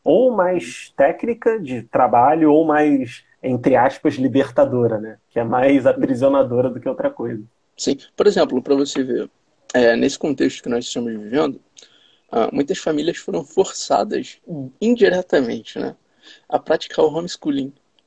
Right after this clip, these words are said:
Speaker 2: Uma coisa que
Speaker 1: É.
Speaker 2: muita gente era contra, né?
Speaker 1: <laughs>
Speaker 2: E aí
Speaker 1: O Wellington falou isso no,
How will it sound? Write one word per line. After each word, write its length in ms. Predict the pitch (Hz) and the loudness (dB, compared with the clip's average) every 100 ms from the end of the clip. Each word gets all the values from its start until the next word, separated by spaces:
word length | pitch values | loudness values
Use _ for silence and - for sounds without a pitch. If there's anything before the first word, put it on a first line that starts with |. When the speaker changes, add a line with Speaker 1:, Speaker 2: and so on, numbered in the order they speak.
| _ | _
Speaker 2:
Uma 160 | - - | -10 -8
coisa 300 | - 127 139 | -4 -4 -4
que 300 | - 143 135 | 2 2 4
Speaker 1:
É. 40 | |
Speaker 2:
muita 320 | 131 123 143 | 4 2 2
gente 240 | 131 139 - | -2 -4 -2
era 140 | 143 | -2
contra, 560 | - 143 147 143 135 135 | 0 2 2 2 2 2
né? 220 | 143 - | -2 -6
Speaker 1:
<laughs> 40 | - | -6
Speaker 2:
E 200 | 139 135 | 0 2
aí 500 | 135 131 131 135 139 | 4 2 2 2 4
Speaker 1:
O 60 | 143 | 6
Wellington 420 | 139 151 143 165 | 8 6 4 2
falou 260 | - 160 | 4 6
isso 360 | 151 151 143 143 | 6 6 4 0
no, 580 | 120 117 113 107 104 | 2 2 0 -2 -6